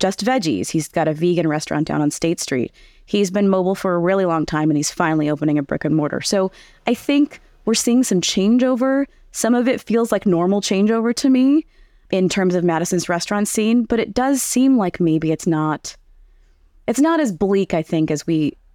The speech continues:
all have thought. There are definitely people who are getting out of it and saying, "This is not something I wanna do anymore."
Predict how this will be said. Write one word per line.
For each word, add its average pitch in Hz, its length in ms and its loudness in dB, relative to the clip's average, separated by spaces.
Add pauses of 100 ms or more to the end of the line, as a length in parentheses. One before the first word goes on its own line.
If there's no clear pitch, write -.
(180)
all 151 200 0
have 156 160 -2
thought. 196 500 0 (240)
There 175 160 0
are 165 160 0
definitely 180 460 0
people 190 260 -2
who 180 120 0
are 175 100 0
getting 160 280 0
out 151 200 0
of 170 120 -2
it 208 220 0
and 165 100 -2
saying, 147 300 -2
"This 147 160 -2
is 151 80 -4
not 151 240 0
something 160 260 -2
I 156 120 -2
wanna 151 220 0
do 156 280 -2
anymore." 175 560 0